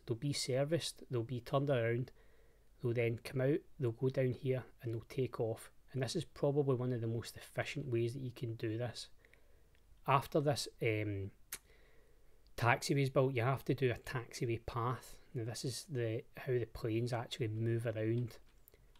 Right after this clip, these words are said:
You can't build on a square that's not been done yet. So I'd recommend waiting until the whole thing's done, and what we'll do is we'll jump forward till that's done, and I'll show you how you lay down the taxiway.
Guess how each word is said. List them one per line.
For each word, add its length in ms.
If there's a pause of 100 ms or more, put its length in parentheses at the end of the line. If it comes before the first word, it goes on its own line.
You 80
can't 400
build 240
on 120
a 60
square 320
that's 220
not 300
been 180
done 220
yet. 240 (680)
So 300
I'd 140
recommend 480
waiting 220
until 220
the 120
whole 360
thing's 300
done, 340
and 140
what 100
we'll 100
do 120
is 100
we'll 120
jump 280
forward 320
till 140
that's 240
done, 220
and 120
I'll 120
show 160
you 120
how 120
you 200
lay 140
down 220
the 80
taxiway. 560